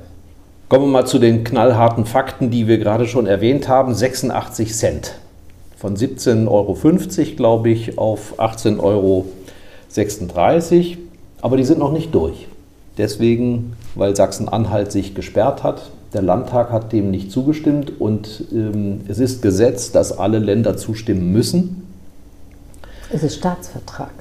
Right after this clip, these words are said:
Speaker 2: Die Länder haben sich selber,
Speaker 1: Committed,
Speaker 2: äh,
Speaker 1: ja.
Speaker 2: committed, dass sie das,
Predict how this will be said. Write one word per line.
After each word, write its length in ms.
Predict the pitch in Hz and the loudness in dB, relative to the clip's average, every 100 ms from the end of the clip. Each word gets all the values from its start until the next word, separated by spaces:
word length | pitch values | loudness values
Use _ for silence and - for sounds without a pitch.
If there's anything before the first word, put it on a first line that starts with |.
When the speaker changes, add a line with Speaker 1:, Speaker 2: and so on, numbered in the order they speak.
| - - - - - - | -16 -18 -18 -20 -8 -2
Speaker 2:
Die 100 | 151 | 2
Länder 460 | 170 180 185 170 | 2 2 0 -4
haben 180 | 170 160 | -6 -6
sich 260 | 147 160 - | -6 -10 -4
selber, 600 | 156 160 175 180 165 160 - - | -2 0 -2 -2 -4 -6 -12 -12
Speaker 1:
Committed, 580 | - 101 104 185 170 151 | -4 -2 -2 -2 -2 -4
Speaker 2:
äh, 20 | |
Speaker 1:
ja. 60 | - | -2
Speaker 2:
committed, 760 | 147 151 175 196 180 - - | 0 0 -2 -2 -2 -4 -6
dass 180 | 156 - | -6 -6
sie 140 | 165 160 | -6 -6
das, 420 | 143 143 - | -6 -8 -14